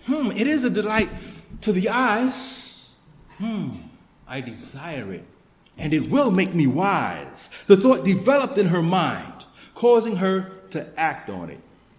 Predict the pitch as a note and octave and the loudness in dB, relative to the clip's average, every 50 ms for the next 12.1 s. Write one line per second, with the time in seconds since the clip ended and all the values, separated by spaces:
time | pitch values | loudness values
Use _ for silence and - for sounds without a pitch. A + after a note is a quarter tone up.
0 | _ _ _ _ _ _ _ _ _ _ - - - A3+ A#3+ A#3+ - - D3+ D3+ | _ _ _ _ _ _ _ _ _ _ -12 -10 -8 -8 -6 -8 -4 -4 -2 -2
1 | D3 D3 - - - - - D#3 G#3 F#3+ F#3+ G3 F#3+ F#3+ F3 E3 F#3 F3+ - - | -2 -2 -6 -10 -10 -6 -4 -4 -4 -2 -4 -4 -4 -4 -4 -6 -8 -10 -10 -12
2 | - - G#3 G#3 G3+ - - B2 A#2 A#2+ A#2+ - - - - - E3 E3 E3 - | -14 -12 -10 -10 -10 -10 -10 -10 -10 -10 -12 -14 -16 -14 -2 0 0 0 0 -4
3 | E3 D#3+ - D#3 E3 E3+ E3 E3+ C#3+ C#3 D3 C#3+ D3 D3+ D3 - - - D#3 D3 | -8 -8 -6 -6 -8 -6 -8 -8 -6 -4 -4 -4 -4 -6 -10 -12 -8 -6 -4 -4
4 | C#3+ - - - - - F3+ E3 D#3+ D3+ C#3 - - - B3 C4 G3 D#3+ B2 B2 | -4 -6 -10 -14 -4 -2 -2 0 0 -2 -4 -6 -6 -4 -2 -2 -2 -4 -6 -6
5 | A2+ A2+ - - - - B2+ - B2+ B2+ B2+ - C#3+ D3+ D3+ C#3 C#3 F#3+ F#3+ - | -6 -6 -8 -12 -10 -8 -6 -2 -2 -4 -2 -2 -4 -2 -2 -2 -4 -6 -6 -4
6 | - G#3+ G3+ G3+ F#3+ G3 - F#3+ F#3 F#3 - F#3+ F#3 F3+ - F3 E3 D#3+ - - | -4 -2 -2 -2 -2 -2 -4 -4 -4 -4 -6 -8 -8 -8 -8 -10 -10 -10 -8 -6
7 | A#3+ A3 F#3 E3+ D#3+ - - - - - - A#3+ A3+ A3+ C4+ A#3+ - D3 A#2+ - | -4 -2 -2 -2 -2 -6 -10 -16 -6 -2 0 0 4 4 4 4 4 2 0 -2
8 | - - - - - - - - - _ _ _ _ _ _ _ - - - - | -4 -10 -16 -18 -20 -20 -20 -20 -20 _ _ _ _ _ _ _ -20 -6 2 4
9 | C#4 C#4+ B3 A3 F#3 F#3+ F#3+ E3+ E3+ E3+ - D3 - - - G#3+ G3+ D#3 A#2+ - | 4 4 4 2 0 0 0 -2 -2 -2 -6 -8 -8 -6 -8 -8 -6 -6 -6 -8
10 | - - - B3 A#3+ A3+ A3+ A#3+ - - - E3+ F#3 F#3+ F#3 F3+ - - - - | -8 -2 0 2 2 2 0 -4 -8 -8 -2 2 4 4 4 2 -2 -8 -14 -18
11 | - - - F#3 F#3 D#3 C#3+ C3+ - - - - - F3 E3 - - D3+ D#3+ D#3 | -4 2 4 6 6 6 4 2 -2 -6 -8 0 2 2 2 2 0 -4 -4 -4
12 | D3+ - | -6 -8